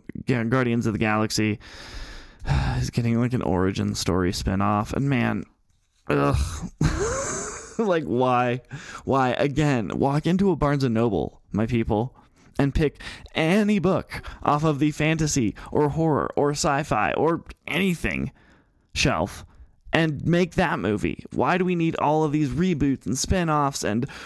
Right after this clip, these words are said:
retakes of the old? And I get they're running all of these titles through, like, a risk meter. Obviously, a story that's already been made into a movie has, like, a lower risk if it was indeed a successful movie.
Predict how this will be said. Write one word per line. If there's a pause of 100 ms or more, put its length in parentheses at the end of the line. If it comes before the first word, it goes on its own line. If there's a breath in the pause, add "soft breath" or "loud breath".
(120 loud breath)
retakes
of
the
old?
And
I
get (160)
they're
running
all
of
these
titles
through,
like,
a
risk
meter.
Obviously,
a
story
that's
already
been
made
into
a
movie
has,
like,
a
lower
risk
if
it
was
indeed
a
successful
movie.